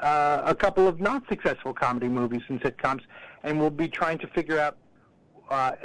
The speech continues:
especially in the not successful, uh, comedy features, what's happening, what's, why is it not working, what could they have done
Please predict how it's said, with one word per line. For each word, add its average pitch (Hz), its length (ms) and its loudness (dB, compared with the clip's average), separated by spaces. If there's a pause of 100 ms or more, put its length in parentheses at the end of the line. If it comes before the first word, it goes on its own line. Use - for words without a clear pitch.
(200)
especially 156 560 0
in 135 200 2
the 131 200 2
not 143 460 0
successful, 127 720 -4 (400)
uh, 120 480 2 (140)
comedy 131 360 0
features, 131 460 0 (720)
what's 160 280 0
happening, 143 840 -8 (140)
what's, 143 240 -2 (760)
why 139 260 2
is 180 180 0
it 175 100 -8
not 151 240 -6
working, 123 500 -4 (300)
what 151 320 -2
could - 260 -8
they 156 140 -4
have 131 180 -8
done 131 280 -2